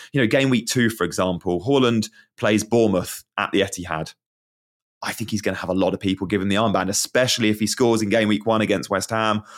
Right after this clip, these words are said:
or if he looks good pre-season. So I hope for the sake of the game, we don't get players hitting over a hundred percent 'cause it makes it a little bit boring. You don't wanna just go with the, the,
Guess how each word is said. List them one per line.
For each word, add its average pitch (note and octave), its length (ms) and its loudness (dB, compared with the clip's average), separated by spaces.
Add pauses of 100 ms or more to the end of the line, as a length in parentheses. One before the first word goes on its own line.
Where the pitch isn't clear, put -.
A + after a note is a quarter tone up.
(160)
or A#2 180 4
if A2+ 100 0
he A2+ 80 4
looks A2+ 200 2
good G#2+ 200 -2
pre-season. G#2 680 0
So B2+ 220 2 (220)
I G3 100 2
hope E3+ 300 2
for - 100 -8
the C3 80 -2
sake C3+ 260 -2
of A2 60 -4
the G#2+ 60 0
game, C#3+ 260 2
we A2 120 4
don't G#2+ 220 2
get E2+ 260 0 (260)
players G2+ 300 2
hitting F#2 340 0 (240)
over G#2+ 220 4
a G2 60 0
hundred G2 220 0
percent G2+ 220 -2
'cause B2 120 -4
it - 100 -2
makes D#3 300 0
it C3+ 80 2
a B2+ 60 6
little A#2+ 200 4
bit A#2 160 0
boring. A#2+ 400 4
You C3+ 60 0
don't F#3 180 0
wanna A2+ 220 0
just A2 260 -2 (320)
go B2 200 6
with A#2+ 200 2
the, A2 260 4 (120)
the, A2 200 2